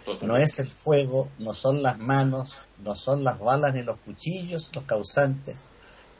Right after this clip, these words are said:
Speaker 2: de tanta desgracia. Es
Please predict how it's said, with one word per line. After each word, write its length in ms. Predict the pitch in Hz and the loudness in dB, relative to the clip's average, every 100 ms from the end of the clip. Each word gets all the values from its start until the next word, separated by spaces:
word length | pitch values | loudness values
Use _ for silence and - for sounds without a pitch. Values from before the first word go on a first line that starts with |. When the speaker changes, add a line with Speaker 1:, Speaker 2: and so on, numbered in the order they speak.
| - | -16
Speaker 2:
de 200 | 101 104 | -8 -2
tanta 360 | 101 120 131 127 | 2 2 2 0
desgracia. 680 | 113 101 113 117 - 76 - - _ _ - - - - | 0 0 2 2 0 -12 -16 -20 _ _ -20 -20 -20 -6
Es 380 | 139 135 - | -2 -2 -4